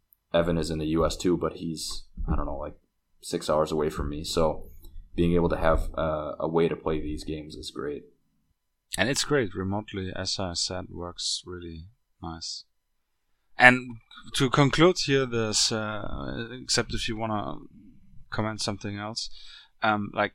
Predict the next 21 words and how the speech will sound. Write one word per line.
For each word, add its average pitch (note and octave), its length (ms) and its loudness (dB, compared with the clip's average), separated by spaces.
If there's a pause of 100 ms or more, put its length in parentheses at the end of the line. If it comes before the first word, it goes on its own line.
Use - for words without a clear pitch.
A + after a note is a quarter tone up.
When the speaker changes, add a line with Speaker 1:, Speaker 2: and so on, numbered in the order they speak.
Speaker 2:
if - 260 0
you're, A2+ 400 6
if B2 120 2
you're A#2 140 6 (100)
playing B2 220 4
Spectre - 440 2
and F#2 180 2
you G#2 60 2
have G#2+ 180 -2
all G#2 160 4
the G2 240 0 (180)
necessary G#2 440 2
thing, A2+ 360 2
maybe G2+ 300 0
you're G2+ 180 -2
missing G#2 320 0
the F#2+ 80 -4
dice, G#2+ 500 2 (460)
the G2+ 80 -10
D G2 180 -6
ten, G#2+ 320 0